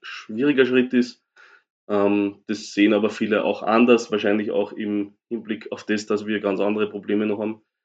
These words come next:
Ähm, aber wenn ich dran denke, wie viele,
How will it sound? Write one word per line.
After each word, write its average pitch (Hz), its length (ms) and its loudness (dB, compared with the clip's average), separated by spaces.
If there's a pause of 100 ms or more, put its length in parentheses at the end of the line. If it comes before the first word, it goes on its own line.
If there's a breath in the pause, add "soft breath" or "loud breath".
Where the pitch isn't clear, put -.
(300)
Ähm, 101 360 -2
aber 104 240 2
wenn 104 120 4
ich 104 80 2
dran 104 200 0
denke, 101 280 0
wie 110 80 -4
viele, 107 520 2